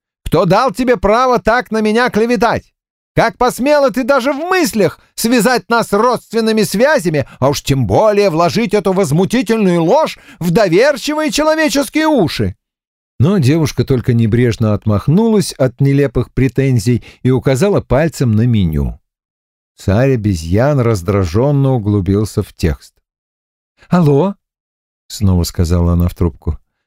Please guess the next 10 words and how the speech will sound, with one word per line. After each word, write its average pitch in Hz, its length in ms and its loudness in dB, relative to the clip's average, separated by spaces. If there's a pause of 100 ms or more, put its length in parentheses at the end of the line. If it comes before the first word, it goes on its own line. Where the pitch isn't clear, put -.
"Здравствуйте. 113 800 -2 (460)
Это 190 180 0
Ольга, 135 540 0 (360)
ученица 190 640 0
Суню-куна. 131 640 0 (260)
Мы 185 200 4
были 180 260 2
у 143 100 0
вас 120 180 0
вчера. 110 480 -4